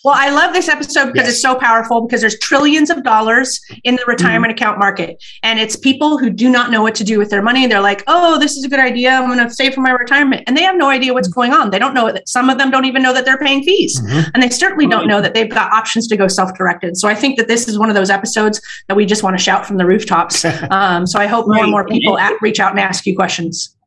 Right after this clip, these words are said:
Speaker 3: Absolutely. And, and if I could add one more thing, um,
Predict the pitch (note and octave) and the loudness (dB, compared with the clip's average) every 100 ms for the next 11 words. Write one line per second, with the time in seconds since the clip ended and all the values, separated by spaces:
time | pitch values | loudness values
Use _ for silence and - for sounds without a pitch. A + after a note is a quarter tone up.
0 | F3+ - - - - A3 A#3 - G#3+ - | -12 -12 -14 -16 -4 -2 -2 -4 -4 -2
1 | F#3+ - G3 F#3+ G3 - A#3 A#3 - G3 | -2 0 0 0 -2 -2 -4 -2 -2 -2
2 | F3 F#3+ F3+ F3 - G#3 F3 - F3+ E3+ | 0 0 2 -2 -2 -4 -4 -2 -2 -2